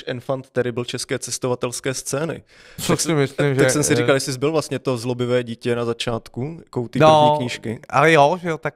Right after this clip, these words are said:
Speaker 2: pr-, prostě se enfant terrible, no. Eh, já mám rád to slovo. Eh, ale, eh,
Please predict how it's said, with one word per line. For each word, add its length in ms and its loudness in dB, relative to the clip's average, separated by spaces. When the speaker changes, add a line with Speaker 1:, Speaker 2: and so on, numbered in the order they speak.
Speaker 2:
pr-, 140 -10
prostě 380 -8
se 320 -4
enfant 440 -2
terrible, 440 -6
no. 320 -8
Eh, 460 -8
já 60 -6
mám 100 2
rád 140 2
to 80 -8
slovo. 360 -6
Eh, 20 -6
ale, 400 0
eh, 460 -4